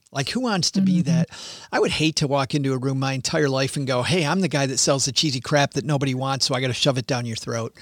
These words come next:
Speaker 1: Like, I don't wanna be
Speaker 2: Oof.
Speaker 1: that, you know?
Speaker 2: Ouch. Ouch.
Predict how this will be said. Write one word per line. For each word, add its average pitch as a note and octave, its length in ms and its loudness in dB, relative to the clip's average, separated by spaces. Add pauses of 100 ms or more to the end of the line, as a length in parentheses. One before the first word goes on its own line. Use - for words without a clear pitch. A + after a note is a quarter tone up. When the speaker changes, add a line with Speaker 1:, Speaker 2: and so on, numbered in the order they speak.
(420)
Speaker 1:
Like, B2 160 -2
I G3 40 2
don't A#3 120 4
wanna F3 180 6
be D#3+ 100 0
Speaker 2:
Oof. C3+ 140 2
Speaker 1:
that, A2+ 220 0 (340)
you D3 80 0
know? F3 260 6 (320)
Speaker 2:
Ouch. - 480 -6 (120)
Ouch. - 680 0